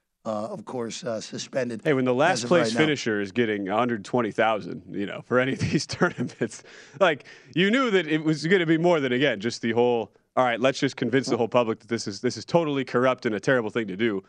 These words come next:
Speaker 2: Like, the money is just ridiculous, and people were pointing out yesterday, 'cause I, I saw some things on the, on the Twitter machine suggesting, "Well, there's no way, like, the Saudis are gonna run out of money. This isn't sustainable." And it's like, you
Speaker 1: Nah,
Speaker 2: guys,
Speaker 1: that's,
Speaker 2: you
Speaker 1: that's
Speaker 2: guys
Speaker 1: not,
Speaker 2: know
Speaker 1: that's
Speaker 2: how
Speaker 1: not
Speaker 2: much
Speaker 1: how that
Speaker 2: money they
Speaker 1: works,
Speaker 2: have.
Speaker 1: guys.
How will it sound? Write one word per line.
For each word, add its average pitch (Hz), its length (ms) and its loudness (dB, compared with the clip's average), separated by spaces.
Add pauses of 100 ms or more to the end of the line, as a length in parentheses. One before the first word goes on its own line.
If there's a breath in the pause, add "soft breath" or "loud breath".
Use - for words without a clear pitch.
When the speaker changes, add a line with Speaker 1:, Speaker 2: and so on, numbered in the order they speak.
(160 soft breath)
Speaker 2:
Like, 131 180 0
the 135 80 2
money 160 260 2
is 120 100 -4
just 127 160 -6
ridiculous, 120 540 0
and 113 100 -4
people 151 220 0
were 127 40 0
pointing 135 280 0
out 127 140 0
yesterday, 110 500 0 (240 soft breath)
'cause 180 240 2
I, 165 80 0
I - 20 0
saw 170 220 2
some 147 200 -2
things 131 300 2
on 120 140 2
the, 104 120 -4 (280 soft breath)
on 143 100 0
the 120 80 -2
Twitter 127 240 0
machine 110 320 -2
suggesting, 110 540 -2 (280 soft breath)
"Well, 147 100 0
there's 156 180 0
no 196 160 4
way, 151 200 0
like, 123 140 -2
the 147 60 -2
Saudis 160 400 2
are 139 40 2
gonna 123 160 2
run 131 200 2
out 107 100 -2
of 98 60 -4
money. 117 320 0
This 110 160 -4
isn't 131 200 -2
sustainable." 123 600 0
And 117 80 0
it's - 120 -6
like, 127 240 2 (280 loud breath)
you 165 60 2
Speaker 1:
Nah, 160 180 4
Speaker 2:
guys, 185 180 2
Speaker 1:
that's, 208 140 -6
Speaker 2:
you 208 60 -4
Speaker 1:
that's 202 180 4
Speaker 2:
guys - 80 4
Speaker 1:
not, 233 200 6
Speaker 2:
know 233 80 4
Speaker 1:
that's 247 140 6
Speaker 2:
how 233 60 0
Speaker 1:
not 262 160 6
Speaker 2:
much - 0 -
Speaker 1:
how 262 120 6
that 226 140 6
Speaker 2:
money - 40 4
they 208 180 6
Speaker 1:
works, 147 120 0
Speaker 2:
have. 143 80 0
Speaker 1:
guys. 139 360 0